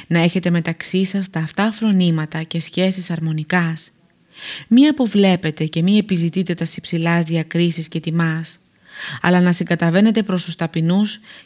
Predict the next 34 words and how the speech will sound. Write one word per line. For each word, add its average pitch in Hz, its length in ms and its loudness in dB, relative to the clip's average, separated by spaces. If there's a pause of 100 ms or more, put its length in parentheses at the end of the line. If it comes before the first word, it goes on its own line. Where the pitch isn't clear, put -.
και 190 100 0
να 190 100 6
συμμερίζεστε 208 640 2
την 185 120 -4
ταπεινή 170 420 2
τους - 180 -6
θέση 180 480 0
και 170 100 -4
ασημότητα. 165 800 -4 (840)
Μη 202 140 4
σχηματίζετε 190 760 2
δια 170 140 0
των 170 160 0
εαυτών 180 420 0
σας 170 180 -4
το 165 100 -4
φρόνημα 165 680 0 (360)
ότι 180 240 0
είστε 196 300 2
συνετοί 175 800 0
και 185 100 0
έχετε 180 260 -2
εσείς 170 420 -2
όλη 185 200 0
τη 170 100 -4
γνώση, 170 680 0 (300)
ώστε 180 260 0
να 170 120 2
μην 180 120 4
σας 170 180 -10
χρειάζεται 175 540 2
από 170 160 -2
άλλον 165 340 2
συμβουλή. 165 680 -4